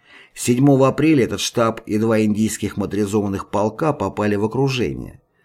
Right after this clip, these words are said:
Атаки были отбиты, а два ультиматума о сдаче, из них один подписанный Роммелем,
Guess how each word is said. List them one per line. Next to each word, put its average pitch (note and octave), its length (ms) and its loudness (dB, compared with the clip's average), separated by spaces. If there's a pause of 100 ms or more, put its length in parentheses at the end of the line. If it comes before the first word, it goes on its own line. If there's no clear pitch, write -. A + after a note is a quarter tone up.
(260)
Атаки E3+ 420 0
были D3 220 2
отбиты, D3+ 560 0
а G2 140 -2
два A2+ 220 0
ультиматума G#2 720 0
о G#2 40 0
сдаче, C#3 560 -2 (340)
из A#2 200 -2
них B2 220 2
один A2 280 0
подписанный G2 580 -4
Роммелем, C2+ 520 -4